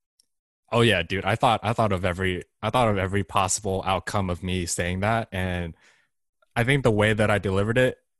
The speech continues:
I don't think I stuttered or, at all, and that was, like,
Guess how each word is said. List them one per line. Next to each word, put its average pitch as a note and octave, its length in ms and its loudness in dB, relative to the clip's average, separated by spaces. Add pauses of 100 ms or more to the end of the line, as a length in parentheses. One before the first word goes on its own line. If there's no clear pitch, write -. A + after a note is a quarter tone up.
I G2+ 80 -2
don't A2+ 180 0
think B2 200 2
I G#2+ 80 2
stuttered A2 480 0
or, A2 160 -2
at G#2 120 0
all, C3 380 0 (320)
and G2+ 140 -2
that G#2 100 4
was, A2 160 2
like, F#2+ 240 2